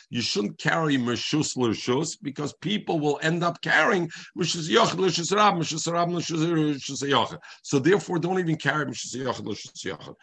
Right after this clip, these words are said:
What about a rooftop? Lucy, your rooftop and my rooftop abut each other. Mechel schon gelernt, was heißt abut? Hab es gesagt, apurmul. Was heißt abut? There we have an attached triplexes. We have townhouses that are attached,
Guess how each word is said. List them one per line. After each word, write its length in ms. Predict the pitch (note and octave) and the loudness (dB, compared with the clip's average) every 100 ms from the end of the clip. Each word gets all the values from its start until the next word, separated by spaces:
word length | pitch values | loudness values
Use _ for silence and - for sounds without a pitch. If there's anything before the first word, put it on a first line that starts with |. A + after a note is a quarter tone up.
| - | -4
What 140 | - | 0
about 160 | B3 G#3+ | 2 6
a 60 | F3 | 6
rooftop? 520 | F3+ D#3+ - - - _ - _ - - - C3 - | 6 4 0 -2 -4 _ -20 _ -20 -16 -12 -12 -4
Lucy, 380 | E3+ F3 G#3+ D#3+ | 2 4 6 4
your 260 | C#3 C3+ G#3+ | 4 6 6
rooftop 480 | G#3 E3 F#3 E3 D3+ | 4 0 0 0 0
and 120 | C#3 | 0
my 200 | D#3 E3+ | 2 2
rooftop 680 | D#3+ C#3+ - D3 C3 B2+ - | 2 0 -4 -2 0 0 0
abut 540 | D#3 C#3+ - F3+ - - | 2 4 6 6 6 -2
each 200 | D3+ B2 | -8 -6
other. 400 | - B2 F#2 D2 - _ - | 2 2 2 -4 -12 _ 2
Mechel 400 | C3 D#3+ D3+ C3 | 4 6 4 2
schon 180 | B2+ B2 | 2 2
gelernt, 360 | C#3 D3+ D3+ | 4 6 4
was 140 | B2+ A#2 | 0 0
heißt 240 | A#2 - | 0 2
abut? 380 | A2+ F#2+ A2 F#2 _ _ _ | -2 2 2 2 _ _ _
Hab 120 | A2+ A2 | -6 -4
es 100 | G2+ | 0
gesagt, 320 | C3+ D#3 - | 2 2 2
apurmul. 640 | C3 - D3 B2+ A2+ F#2+ | -2 2 4 4 2 0
Was 140 | F2+ A2+ | -2 -2
heißt 220 | C#3+ C#3 | 0 2
abut? 380 | C3 A2+ A#2+ B2+ - - _ _ | 0 6 8 6 0 -20 _ _
There 380 | - E3 F3 E3 - | -2 2 4 4 2
we 140 | D#3+ | -2
have 200 | F3 F3 | 0 -2
an 80 | F3+ | -6
attached 600 | E3 - F#3+ G3 - - - | -8 -2 0 0 -4 -10 -2
triplexes. 720 | A#3+ - F3+ D3+ - D3+ A#2+ | 0 0 -2 -2 -4 -8 -8
We 160 | C#3 D3+ | -4 -2
have 240 | D#3+ D3 | 0 -2
townhouses 640 | E3 F#3+ F#3 E3 D#3+ D#3 C3 | 0 0 2 2 0 -4 -4
that 120 | D3 | 0
are 140 | D3 C3+ | 0 0
attached, 420 | - B2 B2+ | -2 0 0